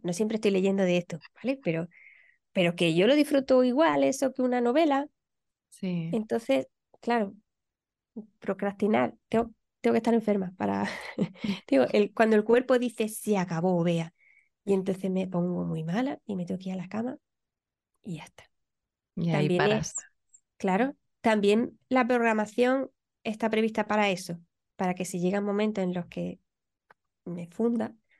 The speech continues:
Speaker 1: por lo que sea, a veces porque he
Speaker 2: Sí.
Speaker 1: ido a un evento y he tenido que, ¿sabes? Mucha comunicación, mucho estímulo, la alimentación también cambia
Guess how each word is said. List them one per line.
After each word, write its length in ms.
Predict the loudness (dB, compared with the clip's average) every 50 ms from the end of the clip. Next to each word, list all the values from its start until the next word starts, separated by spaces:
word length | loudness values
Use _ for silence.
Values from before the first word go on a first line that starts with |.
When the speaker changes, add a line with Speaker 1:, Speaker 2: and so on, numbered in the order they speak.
| _ _ _ _ _ _ _ _
Speaker 1:
por 180 | -8 -6 -6 -4
lo 120 | -6 -6
que 100 | -8 -8
sea, 360 | -8 -4 0 0 0 0 -2 -6 -12 _ -14
a 80 | -12
veces 300 | -12 -6 -2 0 0 0 0
porque 240 | -2 -4 -4 -2 0
he 20 |
Speaker 2:
Sí. 60 | 0 2
Speaker 1:
ido 120 | 2 0
a 40 | 0
un 80 | 0
evento 520 | 0 0 0 0 -2 0 0 0 0 0 0
y 380 | 0 -2 -2 -4 -6 -8 -10 -12 _ _ _ _ _ _ _ _ _ _ _ _ _ _ _ _ _ _ _ _ _ _ _ _ _ _ _ _ _ _ _ _ -8
he 100 | -8 -6
tenido 400 | -2 -2 0 0 0 0 -2 -4
que, 300 | -4 -2 -2 -2 -2 -4 -8 -10 -8
¿sabes? 180 | -4 -4 -2
Mucha 220 | -2 -2 -2 -2 -4
comunicación, 680 | -2 -2 -2 -2 -2 -2 -4 -2 0 0 2 2 2 0
mucho 240 | -2 -4 -4 -4 -6
estímulo, 880 | -8 -6 -4 -2 -2 0 0 0 0 0 0 2 2 0 0 -2 -4 -4
la 140 | -2 -2
alimentación 680 | 0 0 0 0 0 -2 -4 -4 -4 -2 -2 -2 -2 -2
también 580 | -4 -4 -4 -2 -2 0 0 0 -2 -2 -4 -6
cambia 640 | -4 -2 -2 0 0 2 2 2 2 0 -2 -4